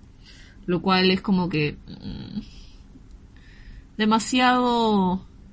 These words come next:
entreverado, podría decirse, demasiado forzado.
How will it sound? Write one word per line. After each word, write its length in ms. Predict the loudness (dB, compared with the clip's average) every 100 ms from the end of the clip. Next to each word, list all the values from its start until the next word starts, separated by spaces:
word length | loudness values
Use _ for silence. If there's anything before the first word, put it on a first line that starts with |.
| -20 -20 -20 -20 -20 -20 -20 -20 -20 -20 -20 -20 -20 -20 -20 -18 -4
entreverado, 1040 | 0 0 2 2 4 6 4 4 -2 -6 -16 -20 -18 -4
podría 340 | -2 2 2
decirse, 540 | 0 -2 0 -2 -2 -6
demasiado 760 | -4 -4 -6 -6 -4 -2 -2
forzado. 920 | -4 -8 -8 -2 2 2 2 0 -6